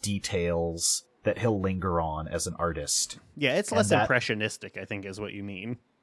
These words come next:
Speaker 1: Yes. That's a good way to put it. Thank you.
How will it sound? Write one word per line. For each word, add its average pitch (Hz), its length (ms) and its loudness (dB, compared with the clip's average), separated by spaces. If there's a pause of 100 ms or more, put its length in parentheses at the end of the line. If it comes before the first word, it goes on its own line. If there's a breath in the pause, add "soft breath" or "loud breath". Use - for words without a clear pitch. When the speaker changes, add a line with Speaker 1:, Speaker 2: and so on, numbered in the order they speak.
(600)
Speaker 1:
Yes. - 680 4 (1080)
That's 151 200 6
a 139 40 2
good 123 180 6
way 104 120 6
to 92 60 0
put - 180 -12
it. - 180 -20
Thank 104 220 -4
you. 69 120 -14